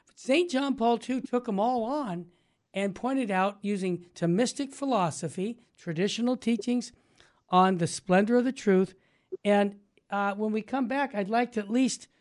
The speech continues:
uh, address something, because what Saint John Paul two made very clear thir-, thirty years ago, it appears from reading the present Holy Father that the two don't mix,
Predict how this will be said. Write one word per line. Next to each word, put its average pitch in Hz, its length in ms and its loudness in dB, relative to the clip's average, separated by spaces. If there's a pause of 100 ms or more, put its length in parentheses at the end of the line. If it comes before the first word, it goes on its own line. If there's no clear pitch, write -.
(300)
uh, 196 200 2
address 196 400 2
something, 214 460 0 (460)
because 202 520 0 (560)
what 226 440 2 (160)
Saint 269 360 -2
John 247 240 0
Paul 226 260 2
two 233 380 -2 (240)
made 196 180 0
very 226 260 2
clear 226 280 -2
thir-, 226 280 -4 (120)
thirty 226 220 0
years 220 280 0
ago, 180 360 2 (360)
it 247 160 6
appears 254 600 2
from 175 220 -4
reading 233 420 -2 (340)
the 160 60 -18
present 240 500 -4
Holy 180 260 -4
Father 175 520 -6 (420)
that 220 160 -6
the 240 80 -4
two 285 240 -2
don't 269 240 2
mix, 294 480 -4